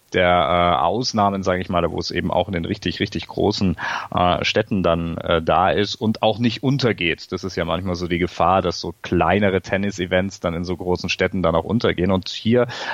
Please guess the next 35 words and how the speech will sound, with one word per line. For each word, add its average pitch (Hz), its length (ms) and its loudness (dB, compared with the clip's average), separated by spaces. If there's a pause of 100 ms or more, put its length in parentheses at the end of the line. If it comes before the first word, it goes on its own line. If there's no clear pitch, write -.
haben 101 160 2
die 104 80 0
Leute 107 240 2
das 98 140 -2
angenommen 139 640 2
und 104 380 0
du 107 80 4
hast 104 100 2
schon 107 160 0
gesagt, 98 300 0
ich - 100 -14
glaube, 98 200 2
wahrscheinlich 98 320 0
ein - 20 -4
Grund 110 320 0
war 98 160 4
dafür 95 280 0
natürlich 98 360 -2
auch, 95 140 2
dass - 220 -4 (460)
wahnsinnig 101 500 2
viele 101 220 2
Spanier 98 560 2
am 87 280 0 (280)
Start 104 380 2
waren. 110 240 4
Ich 98 100 -2
habe 104 100 0
es - 100 -16
gar 98 140 2
nicht 98 200 -6
gezählt, 104 500 2
aber 95 200 4
am 92 140 2
Ende 101 320 0